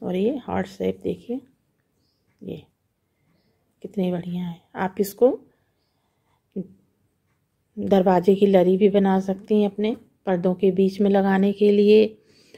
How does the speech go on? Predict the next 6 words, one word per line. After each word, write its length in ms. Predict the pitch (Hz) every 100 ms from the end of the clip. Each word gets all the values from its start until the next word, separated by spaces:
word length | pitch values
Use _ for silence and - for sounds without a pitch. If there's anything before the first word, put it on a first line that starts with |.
| _
और 80 | -
टीवी 320 | - 190 180 196
कवर 340 | 196 190 196
बनाइए। 600 | 196 196 190 190 202 208 - - _ _ _ - - _ _ _ _ _ - _ - _ _ - - _ _ _ _ _ _ _ - - _ _ _
ये 100 | 208
देखिए 420 | 196 190 - 240